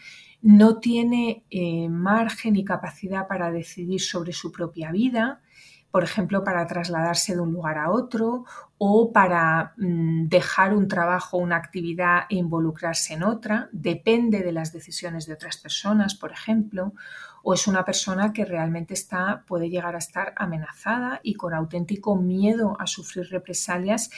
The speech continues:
si no cumple lo que, lo que los tratantes o las redes de trata le imponen. Entonces, bueno, todo aquello que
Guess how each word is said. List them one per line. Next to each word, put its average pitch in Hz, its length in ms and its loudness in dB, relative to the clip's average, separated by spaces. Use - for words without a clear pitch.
si - 300 2
no 190 200 0
cumple 208 460 2
lo 165 160 -6
que, 156 400 -6
lo 165 240 -6
que 165 160 -8
los 156 240 -8
tratantes 180 720 -2
o 170 60 -8
las 165 160 -8
redes 160 260 -6
de 160 120 -10
trata 156 340 -10
le 147 120 -12
imponen. 220 640 0
Entonces, 180 300 -4
bueno, 185 240 -4
todo 208 300 0
aquello 240 500 -2
que 165 460 -4